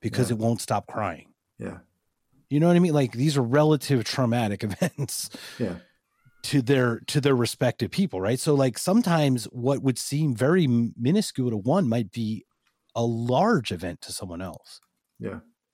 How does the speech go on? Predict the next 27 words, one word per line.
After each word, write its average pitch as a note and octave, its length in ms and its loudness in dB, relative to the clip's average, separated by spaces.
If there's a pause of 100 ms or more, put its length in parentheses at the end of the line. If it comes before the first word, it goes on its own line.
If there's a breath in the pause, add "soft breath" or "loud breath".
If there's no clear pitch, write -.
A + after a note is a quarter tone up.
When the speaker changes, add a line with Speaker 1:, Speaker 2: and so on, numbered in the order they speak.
(400)
Speaker 1:
So C3 200 -2
it B2+ 80 2
is, E3 260 4
there C3+ 120 4
is G3+ 120 2
some F3 160 2
compassion C3 680 -2
there, G#2 480 -2 (220)
uh, G#2+ 200 -2
when A2 220 0
you C3 120 4
say A#2+ 180 0
no A2+ 180 2
judging, A#2 400 0
right? F2+ 260 -6
You, A#2 240 -4 (220)
I G2+ 120 -6
think A2 220 0
no A2+ 180 2
judgment G#2+ 400 0
is F2+ 80 -8
kind G2 200 -6
of F#2 60 -6
one F#2 160 -6
of G#2 60 -2
your F#2+ 100 -4
themes. A2+ 520 -6